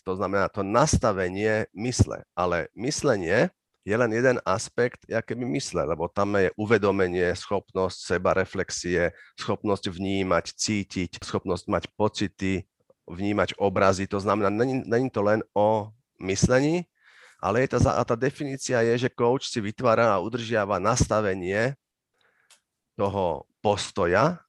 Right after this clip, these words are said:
hej, ten mindset, aby bol otvorený, zvedavý, flexibilný a zameraný na klienta. Je to veľmi,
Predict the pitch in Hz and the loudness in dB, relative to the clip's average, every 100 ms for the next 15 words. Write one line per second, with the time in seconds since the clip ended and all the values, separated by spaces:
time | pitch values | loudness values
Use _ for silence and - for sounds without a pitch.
0 | _ _ _ _ _ _ 107 113 104 92 | _ _ _ _ _ _ -4 -2 -2 2
1 | 90 98 101 131 139 - 95 120 107 113 | 2 2 2 2 2 0 -4 -4 0 2
2 | 123 - 107 - 123 123 120 120 117 117 | 2 0 -6 -4 -2 0 0 -2 -4 -6
3 | _ _ _ 90 95 113 113 110 101 - | _ _ _ -6 -2 2 4 2 0 -2
4 | 104 - 113 104 101 104 80 98 104 107 | -4 -4 -6 -2 0 0 0 0 0 2
5 | 92 90 90 85 80 - 98 95 82 - | 0 0 -2 -2 -2 -2 -2 -2 -2 -2
6 | 76 87 - 90 107 123 120 110 101 98 | -2 -2 -4 -2 2 2 2 0 -2 -2
7 | 95 | -4